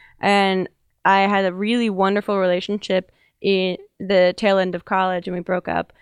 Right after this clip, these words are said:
um, after I lived in New York for about a year.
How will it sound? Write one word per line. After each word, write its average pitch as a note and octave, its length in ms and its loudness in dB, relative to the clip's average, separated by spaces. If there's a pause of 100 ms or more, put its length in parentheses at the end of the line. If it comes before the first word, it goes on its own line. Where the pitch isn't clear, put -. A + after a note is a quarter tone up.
(280)
um, E3+ 460 -4 (420)
after F3 280 -4
I F3+ 100 0
lived F3+ 440 -4
in G3 140 -2
New F#3 80 -2
York F#3+ 260 -2
for A3 100 -6
about A#3 220 -4
a A#3+ 60 -6
year. C#4 280 -2